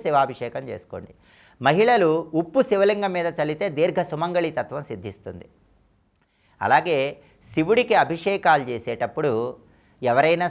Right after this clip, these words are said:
సరే కొన్ని ప్రత్యేకమైన మంత్రాలు చదువుకుంటే ప్రత్యేకమైన ప్రయోజనాలు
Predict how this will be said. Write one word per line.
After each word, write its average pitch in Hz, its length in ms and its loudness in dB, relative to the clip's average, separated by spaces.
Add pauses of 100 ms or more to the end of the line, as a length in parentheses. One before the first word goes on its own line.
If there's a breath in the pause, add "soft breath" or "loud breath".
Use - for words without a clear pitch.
సరే 110 220 0 (1300)
కొన్ని 180 280 2
ప్రత్యేకమైన 202 720 2
మంత్రాలు 165 560 2
చదువుకుంటే 143 480 -4 (120)
ప్రత్యేకమైన 131 560 -4 (100)
ప్రయోజనాలు 117 540 -4